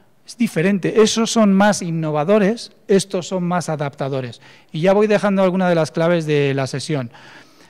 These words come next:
Podéis tener una preferencia por ser un poco más de ese mundo o un poco más de este mundo. Eso no quiere decir que estéis siempre en ese mundo, pero podéis tener una preferencia.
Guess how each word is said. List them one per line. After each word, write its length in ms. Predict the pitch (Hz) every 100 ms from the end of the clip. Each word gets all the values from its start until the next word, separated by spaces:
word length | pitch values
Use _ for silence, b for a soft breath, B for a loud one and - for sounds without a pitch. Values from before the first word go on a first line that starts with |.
| B _ -
Podéis 340 | 175 208 226
tener 260 | 262 233 208
una 200 | 208 190
preferencia 840 | 190 175 185 214 208 185 202 233 -
por 180 | 170 151
ser 200 | 196 196
un 100 | 190
poco 200 | 190 190
más 200 | 196 175
de 80 | 175
ese 160 | 190
mundo 500 | 190 214 190 208 - -
o 140 | 160
un 180 | 165 160
poco 280 | 170 151 151
más 180 | 151
de 80 | 143
este 200 | 139 151
mundo. 380 | 143 139 127 120 _ _ _
Eso 140 | -
no 120 | 240
quiere 160 | 190 175
decir 200 | 156 160
que 100 | 156
estéis 260 | 147 156 135
siempre 320 | 175 156 143
en 80 | 135
ese 180 | 127
mundo, 300 | 143 180 143
pero 160 | 135 139
podéis 260 | 147 170 170
tener 240 | 180 170
una 220 | 175 165
preferencia. 720 | 151 143 151 151 143 - 123